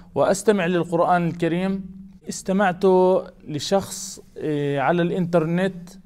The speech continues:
في اليوتيوب يشكك، يقول بأن النبي صلى الله عليه وسلم قد نقل القرآن من غيره، ويقول إن الكثير من الأحداث الموجودة في القرآن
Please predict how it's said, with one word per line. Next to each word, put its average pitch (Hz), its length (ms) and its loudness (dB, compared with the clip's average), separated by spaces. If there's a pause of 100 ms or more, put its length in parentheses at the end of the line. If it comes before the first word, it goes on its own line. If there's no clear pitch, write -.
(140)
في - 120 -6
اليوتيوب 170 840 2
يشكك، 180 800 -2 (520)
يقول 185 320 4
بأن 190 260 4
النبي 185 400 2
صلى 180 240 0
الله 180 280 6
عليه 170 200 6
وسلم 190 440 0
قد 156 240 -2
نقل 190 340 2
القرآن 175 520 0
من 190 100 0
غيره، 151 360 2 (600)
ويقول 165 560 4
إن 185 260 -2
الكثير 180 520 2
من 170 180 0
الأحداث 170 680 2 (380)
الموجودة 160 680 2 (240)
في - 260 -2
القرآن 180 800 4